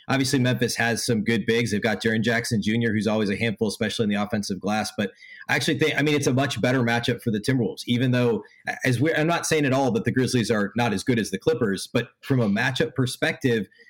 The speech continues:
the Memphis Grizzlies, the Timberwolves played them. They beat them by thirty plus once this year. They, they sent them to overtime, a Karl Anthony Towns forty-footer buzzer beater to, to send the game to overtime. So it's actually not that scary of a matchup,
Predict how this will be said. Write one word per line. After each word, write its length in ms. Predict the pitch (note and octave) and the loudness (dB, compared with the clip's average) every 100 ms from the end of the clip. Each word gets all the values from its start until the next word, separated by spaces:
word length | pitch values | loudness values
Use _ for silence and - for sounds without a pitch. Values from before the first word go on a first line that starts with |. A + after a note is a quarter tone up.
| _ - | _ -2
the 80 | C3+ | 0
Memphis 360 | C#3+ D#3+ D#3+ B2 | 2 2 0 2
Grizzlies, 640 | C#3+ D#3+ C#3+ C3 A2+ - - | 2 2 2 2 2 -2 -2
the 100 | C3 | 0
Timberwolves 380 | D3 F3 E3+ | 0 -2 -4
played 200 | - D#3 | -2 -2
them. 160 | E3+ D#3+ | 0 0
They 120 | C#3 | 0
beat 220 | C3 C#3+ | 2 2
them 160 | D#3 D3 | 2 0
by 100 | D3 | 0
thirty 240 | C3 D3 | 0 0
plus 300 | C#3 D3 D3 | 0 0 0
once 180 | D3 C#3 | 0 0
this 200 | C#3+ B2+ | 0 0
year. 200 | C#3+ C#3+ | 2 2
They, 220 | B2+ G2+ G2+ - - | 2 0 -2 -6 -2
they 120 | A#2+ | -2
sent 220 | - D3 | 0 0
them 140 | C#3 B2 | 2 0
to 60 | |
overtime, 440 | A#2+ B2+ C3 C3+ B2 | 0 0 0 0 0
a 60 | |
Karl 180 | G2+ B2+ | 0 0
Anthony 240 | A#2+ A#2+ | 0 0
Towns 300 | G#2+ B2+ A#2+ | 0 0 0
forty-footer 560 | - B2 A#2+ - B2+ B2 | -2 -2 -2 0 0 2
buzzer 260 | A2+ A#2 A2+ | 0 0 2
beater 260 | B2 A#2 | 2 0
to, 220 | A2 A#2 G2 | 0 -2 -2
to 100 | A2 | -6
send 220 | - A#2+ | -2 -2
the 40 | A#2+ | 0
game 140 | A#2+ | 0
to 80 | G#2+ | -2
overtime. 460 | A2 A2 B2 A2 G#2 - - - - _ | -2 -2 -2 -2 -6 -18 -20 -20 -20 _
So 180 | - E3+ | -2 0
it's 100 | F#3 | 2
actually 340 | F#3 - G#3 | 0 0 0
not 300 | C#3 C3+ C3 B2 | 2 0 -2 -2
that 220 | B2 C3 - | -2 -2 -4
scary 440 | - C3 C3 A#2 | -2 0 2 2
of 120 | A2+ | 0
a 40 | G#2+ | 0
matchup, 540 | G2 A#2 B2 A2+ F#2+ | 0 0 0 -2 -2